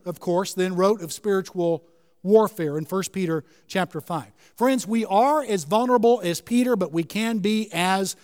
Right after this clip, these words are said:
victorious. Peter's master and ours can change vulnerability into victory. And, and Peter writes of this in First Peter chapter five, beginning in verse six.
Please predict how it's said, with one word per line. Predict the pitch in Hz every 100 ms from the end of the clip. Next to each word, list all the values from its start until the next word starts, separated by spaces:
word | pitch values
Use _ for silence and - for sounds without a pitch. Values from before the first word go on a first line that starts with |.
| _ _
victorious. | 185 185 - 185 165 123 - - -
Peter's | 220 285 320 302 190
master | 202 254 240 - 254 220
and | 214 226 233
ours | 196 214 226 226
can | - 185
change | - 196 180 135
vulnerability | 202 254 262 233 202 165 165 156 147 _ _ _ -
into | 208 226 202 196 160 151 147 - _ _ _ _ _
victory. | 131 180 - 151 135 - - -
And, | 202
and | 190 160
Peter | 196 208
writes | 214 269 302 175
of | 120
this | - - - _ _ _ _ _ _ -
in | 180
First | 202 202 -
Peter | 202 170
chapter | - 185 165 160
five, | - 202 151 139 - _ _ _ 160
beginning | 147 185 196 185
in | 180 175 175 160
verse | 139 170 -
six. | 208 185 - -